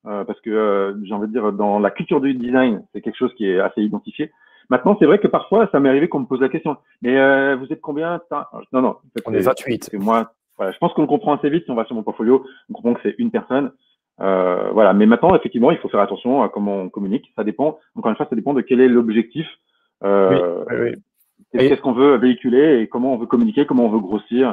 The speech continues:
Speaker 1: et cetera, quoi.
Speaker 2: Et quand on voit la question de Chloé, il y a aussi la, la question, enfin, l'aspect, euh, collectif.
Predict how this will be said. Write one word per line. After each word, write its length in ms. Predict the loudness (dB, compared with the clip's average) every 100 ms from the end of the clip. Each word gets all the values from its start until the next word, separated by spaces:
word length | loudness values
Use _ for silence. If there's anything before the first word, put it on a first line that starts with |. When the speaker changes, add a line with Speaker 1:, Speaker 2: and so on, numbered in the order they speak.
| -4
Speaker 1:
et 60 | -12
cetera, 200 | -16 -18
quoi. 120 | -18 _ _ _
Speaker 2:
Et 60 | -2
quand 220 | 0 -2
on 100 | -2
voit 220 | 2 4
la 80 | 4
question 320 | 0 -6 -8
de 40 | -10
Chloé, 280 | -4 0 2
il 60 |
y 40 | 2
a 60 |
aussi 260 | 0 -6 -6
la, 640 | -4 -2 -4 -6 -8 -10
la 120 | -10 -10
question, 580 | -12 -16 -14 -12 -12
enfin, 160 | -4 0
l'aspect, 440 | 2 0 0 2
euh, 40 | 2
collectif. 640 | 0 0 -2 -10 -12